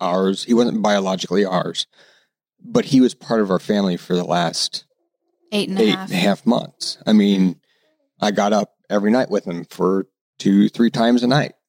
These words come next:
Speaker 2: Mm-hmm.
Speaker 1: for eight months, seven, eight months. And obviously that wasn't happening. That's one of the first things that went through my mind is when I, sadness for that, but then realizing that I get to sleep.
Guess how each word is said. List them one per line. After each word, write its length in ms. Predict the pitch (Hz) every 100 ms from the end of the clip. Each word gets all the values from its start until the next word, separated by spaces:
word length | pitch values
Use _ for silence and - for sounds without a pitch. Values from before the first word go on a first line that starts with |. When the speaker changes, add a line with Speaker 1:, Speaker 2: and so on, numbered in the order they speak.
| _ 202
Speaker 2:
Mm-hmm. 300 | 196 190 180
Speaker 1:
for 220 | 196 202
eight 160 | 196 85
months, 560 | 127 - - - - _ _ _ _ _ -
seven, 380 | - 104 104 101 -
eight 120 | -
months. 440 | 104 90 - - - -
And 500 | 101 98 95 90 - _ _ _ _ _ -
obviously 360 | 101 98 - 95
that 200 | 90 90
wasn't 300 | 98 95 -
happening. 360 | 127 139 - 92
That's 280 | 87 -
one 140 | 101 87
of 60 |
the 80 | 87
first 260 | - 92 -
things 220 | 87 90
that 100 | 80
went 160 | 76 -
through 120 | 90
my 80 | 87
mind 280 | 104 117 92
is 140 | 85
when 180 | 95 92 -
I, 200 | 92 82 _ _ _ _ _ _ -
sadness 500 | - 120 120 104 -
for 140 | 101
that, 260 | 90 85 -
but 160 | 95 -
then 320 | 90 90 80 _ _ _ _ _ _ _ -
realizing 420 | 95 82 - 90
that 80 | 92
I 60 | 90
get 160 | -
to 60 | -
sleep. 400 | - - -